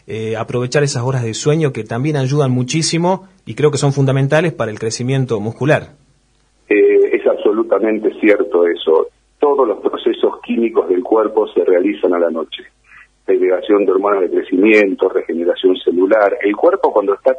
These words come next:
Speaker 2: quieto, cuando está sin moverse, ni hablar si podés estar durmiendo, empieza a utilizar todos los nutrientes que vos le diste para, para regenerar precisamente eso que vos le lastimaste.
Speaker 1: Ujú.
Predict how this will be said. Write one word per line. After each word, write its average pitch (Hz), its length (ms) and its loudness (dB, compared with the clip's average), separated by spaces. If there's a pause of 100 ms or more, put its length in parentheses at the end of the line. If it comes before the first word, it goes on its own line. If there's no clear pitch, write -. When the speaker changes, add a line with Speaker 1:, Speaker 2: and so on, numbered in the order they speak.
(100)
Speaker 2:
quieto, 123 400 2
cuando 90 220 -4
está 131 280 0
sin 110 160 -2
moverse, 107 720 2 (280)
ni 95 180 -4
hablar 104 360 2
si 95 80 -6
podés 98 240 0
estar - 240 -4
durmiendo, 123 640 2 (640)
empieza 123 380 -2
a - 20 2
utilizar 113 420 -2 (160)
todos 165 220 2
los 120 80 -6
nutrientes 117 480 -2
que 98 60 2
vos 104 120 2
le 101 80 2
diste 113 320 -2
para, - 220 0 (200)
para 98 200 2
regenerar 104 600 2
precisamente 107 840 2
eso 117 240 0
que - 140 -4
vos 101 160 0
le 95 60 -4
lastimaste. - 760 -4
Speaker 1:
Ujú. - 380 -18